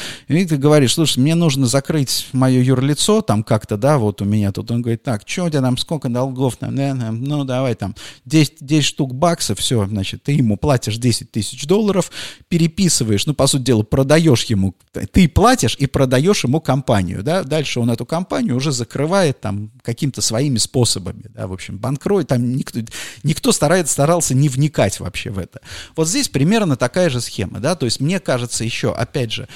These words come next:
почему наш рынок более-менее комфортно себя чувствует, потому что вот эти вот, вот, вот, вот эти зафиксированные убытки, вот эти деньги,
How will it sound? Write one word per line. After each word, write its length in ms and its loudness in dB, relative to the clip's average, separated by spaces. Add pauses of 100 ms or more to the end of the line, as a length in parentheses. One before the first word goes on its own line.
(200)
почему 360 -4
наш 220 -2
рынок 320 -4
более-менее 540 0
комфортно 540 -4
себя 260 -6
чувствует, 420 -8
потому 340 -2
что 180 -6
вот 220 -4
эти 220 -2
вот, 220 -8 (280)
вот, 240 -4
вот, 380 -6
вот 220 -2
эти 200 -4
зафиксированные 1040 0
убытки, 560 -4
вот 320 -4
эти 240 -2
деньги, 500 -2